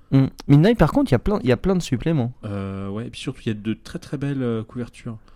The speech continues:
Speaker 1: Oui.
Speaker 2: Enfin, c'est, c'est surtout ça qui me, qui me, qui m'a marqué.
Speaker 1: <laughs> Ah bah, c'est très dark, hein, puisque c'est, euh, un monde où, où, où Sauron a gagné, si je me souviens bien.
Speaker 2: Oui.
Speaker 1: En gros. <laughs>
Speaker 2: Voilà. Alors donc, cette offre, elle est, elle est réservée, euh, aux,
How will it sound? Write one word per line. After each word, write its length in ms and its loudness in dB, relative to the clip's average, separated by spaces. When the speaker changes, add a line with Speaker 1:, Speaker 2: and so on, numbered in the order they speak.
Speaker 1:
Oui. 120 10
Speaker 2:
Enfin, 100 -6
c'est, 240 -4
c'est 160 -8
surtout 280 -12
ça 160 -8
qui 160 -10
me, 240 -4
qui 180 -8
me, 100 -2
qui 220 -10
m'a 320 6
marqué. 200 2
Speaker 1:
<laughs> 180 -10
Ah 80 8
bah, 80 8
c'est 160 4
très 200 6
dark, 300 4
hein, 140 6
puisque 360 0
c'est, 240 2
euh, 1000 2
un 20 2
monde 420 2
où, 240 0
où, 460 0
où 80 0
Sauron 320 6
a 40 4
gagné, 380 4
si 160 2
je 60 4
me 100 2
souviens 300 2
bien. 260 2
Speaker 2:
Oui. 200 2
Speaker 1:
En 120 6
gros. 260 2
<laughs> 220 0
Speaker 2:
Voilà. 220 -8
Alors 140 0
donc, 200 -4
cette 300 -4
offre, 340 0
elle 180 -2
est, 300 0
elle 80 -2
est 60 -2
réservée, 460 -6
euh, 280 -4
aux, 360 -6